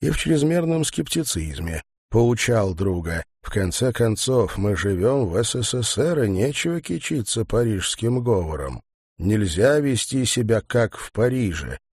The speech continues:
Не нужно так резко отличаться от других. Мы же в С С С Р, это нужно понимать».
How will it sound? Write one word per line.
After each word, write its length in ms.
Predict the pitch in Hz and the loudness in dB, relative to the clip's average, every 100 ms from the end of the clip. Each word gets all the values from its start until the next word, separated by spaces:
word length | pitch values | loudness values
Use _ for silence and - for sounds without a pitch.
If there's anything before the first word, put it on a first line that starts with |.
| _ | _
Не 240 | 104 113 | 2 4
нужно 500 | 98 95 147 139 143 | 4 4 2 2 0
так 240 | 117 95 - | 0 -2 -4
резко 560 | - 95 123 117 135 127 | -4 0 0 0 -2 -4
отличаться 720 | 120 104 - 92 82 - 98 | 0 -2 -2 -4 -4 -2 -2
от 100 | 90 | 0
других. 640 | 110 139 156 170 110 - - _ _ | 0 0 0 0 0 -4 -12 _ _
Мы 260 | 82 92 120 | -2 2 2
же 200 | 113 127 | 4 2
в 160 | 131 | 2
С 120 | 131 143 | 2 0
С 200 | 123 143 | 0 0
С 180 | 123 - | -2 0
Р, 260 | 156 147 117 | 2 4 2
это 240 | - 98 | 2 2
нужно 360 | 110 127 131 127 | 2 2 2 0
понимать». 800 | 131 127 131 147 151 135 - | 0 2 2 2 4 2 0